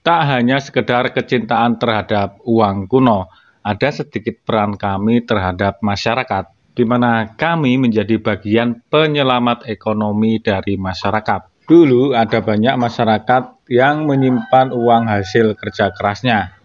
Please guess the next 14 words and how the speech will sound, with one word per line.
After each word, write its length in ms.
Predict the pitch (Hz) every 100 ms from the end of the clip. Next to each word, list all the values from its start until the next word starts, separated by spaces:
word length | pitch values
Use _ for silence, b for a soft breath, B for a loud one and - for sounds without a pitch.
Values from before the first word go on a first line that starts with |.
| 127
Hingga 400 | 123 127 123 120
akhirnya 320 | 170 156 123
melewati 560 | 117 110 113 110 117 110
masa 720 | 107 98 - 151 143 143 135
uang 240 | 120 120
simpanannya 720 | 117 113 123 117 110 113 123
menjadi 400 | 117 110 101 110
tidak 400 | 101 104 110 87
berlaku. 640 | - 101 98 101 123 104 - -
Hasil 320 | 113 123 113
kerja 320 | 113 - 107
kerasnya 400 | 107 101 127 143
seakan 560 | 135 107 107 107 107 104
sia-sia. 800 | 113 104 98 - 127 107 92